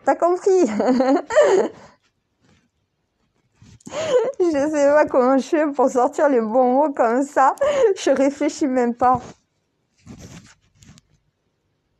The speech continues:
Ah, c'est parce que je suis évoluée. <laughs> Je sais pas, je me demandais peut-être l'âme de Lilith ou toi.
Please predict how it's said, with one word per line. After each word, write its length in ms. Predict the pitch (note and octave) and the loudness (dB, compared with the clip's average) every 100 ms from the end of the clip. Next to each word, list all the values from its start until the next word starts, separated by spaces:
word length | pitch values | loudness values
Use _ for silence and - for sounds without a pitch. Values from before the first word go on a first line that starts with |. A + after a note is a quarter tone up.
| _ _ _ _ _ _ _ _ _ _ _ _ _ _ _ - | _ _ _ _ _ _ _ _ _ _ _ _ _ _ _ -2
Ah, 100 | B3 | -2
c'est 140 | B3 G3+ | -2 -2
parce 180 | G#3+ - | -2 -2
que 120 | G#3+ | -4
je 120 | A3+ | -2
suis 220 | A3 - | -6 -4
évoluée. 640 | G#3 G#3 G3 G3 G#3+ A#3+ | -2 0 0 -2 0 0
<laughs> 0 | |
Je 1600 | D4 G3+ C#4 C#4+ C#4+ D4 D4 C#4 G#3+ B4+ B4+ A4+ A4+ C4+ - D#4+ | 0 -2 0 0 2 0 0 -4 -4 -4 -2 0 0 -2 -6 -6
sais 360 | D#4 - E4 C4+ | -6 -4 2 4
pas, 180 | C4+ | 4
je 120 | E4+ D4 | 2 0
me 160 | B3+ | -2
demandais 460 | B3+ B3+ B3+ B3+ C#4 | 0 0 0 0 -2
peut-être 360 | C4 A#3+ C4 B3+ | 0 0 0 2
l'âme 320 | B3 A#3+ A#3 | 2 0 -2
de 100 | A#3+ | -2
Lilith 460 | A3 A3+ B3 C4 | -2 -2 -2 -2
ou 80 | A#3+ | -4
toi. 420 | G3 A#3+ C4+ - | -2 -2 -2 -4